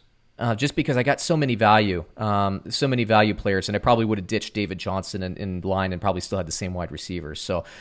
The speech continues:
that's the only thing I would, I think I would have done differently in the entire draft. But I did get, I did get nut kicked, like, one more time, and I'll find that. But after Hayden Hurst, it went Hardman, Bills defense, by the way. Um, so that defense run was starting. So I think I probably did the right thing and, and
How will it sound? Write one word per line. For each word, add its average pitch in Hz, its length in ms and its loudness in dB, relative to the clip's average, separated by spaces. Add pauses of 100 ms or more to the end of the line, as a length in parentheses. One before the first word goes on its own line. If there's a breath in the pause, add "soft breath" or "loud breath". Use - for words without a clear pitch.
(100)
that's 156 200 6
the 196 60 4
only 180 140 6
thing 143 180 2
I 131 60 8
would, 127 160 6
I 120 100 6
think 120 180 0
I 120 40 6
would 117 140 4
have 104 80 -2
done 107 160 0
differently 107 460 -2
in 104 80 -2
the 101 60 -2
entire 98 340 0
draft. 90 500 0 (320 loud breath)
But 123 100 8
I 127 60 10
did 165 240 2
get, 160 340 2 (240)
I 127 80 0
did 160 320 -6
get 143 320 -4
nut 117 320 -2
kicked, - 400 -4
like, 107 180 -4
one 113 300 0
more 117 220 0
time, 92 560 -2
and 113 100 -2
I'll 107 60 2
find 110 340 0
that. 90 180 -2
But 113 140 2
after 143 280 6
Hayden 135 220 0
Hurst, 120 300 0
it 113 40 0
went 107 180 -2 (300 loud breath)
Hardman, 143 460 8
Bills 131 320 4
defense, 113 420 2
by 107 160 4
the 101 80 2
way. 98 360 4
Um, 101 240 -2
so 113 120 -4
that 101 160 2
defense 110 520 -2 (120)
run 110 300 2
was 107 200 4
starting. 92 400 2
So - 140 0
I - 20 4
think 170 160 -2
I 113 60 2
probably 110 320 4
did 101 120 -2
the 95 80 -4
right 95 180 0
thing 101 280 -4
and, 87 160 -8
and 92 220 -8